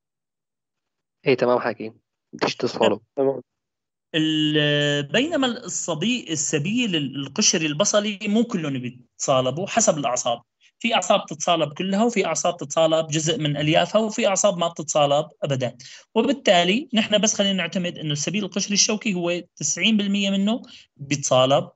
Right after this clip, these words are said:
Speaker 2: وبالتالي الأذيات اللي بتكون بنصف الكرة المخية، آه، اليمنى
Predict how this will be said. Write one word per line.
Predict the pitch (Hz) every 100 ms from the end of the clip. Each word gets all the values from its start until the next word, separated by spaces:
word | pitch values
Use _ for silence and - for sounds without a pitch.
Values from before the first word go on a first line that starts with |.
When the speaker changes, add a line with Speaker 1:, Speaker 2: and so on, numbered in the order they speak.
| _ _ _
Speaker 2:
وبالتالي | 175 180 - 143 127 127 127 143
الأذيات | 147 156 151 151 160 135 131
اللي | 123 127
بتكون | 131 - 160 139 120 120
بنصف | 139 180 -
الكرة | 139 135 170
المخية، | 139 135 - 180 185 202 247 - _ _ _ -
آه، | 143 135 131 127 127
اليمنى | 127 160 220 240 262